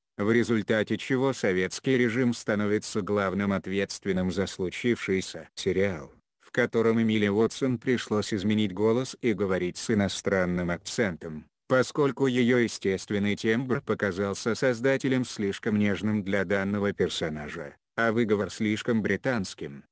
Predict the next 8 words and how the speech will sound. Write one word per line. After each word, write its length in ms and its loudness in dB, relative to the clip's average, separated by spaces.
стал 440 0
для 260 2
пятидесяти 760 0
двухлетней 800 0
актрисы 480 -2
еще 420 0
одним 380 0
проектом, 760 -2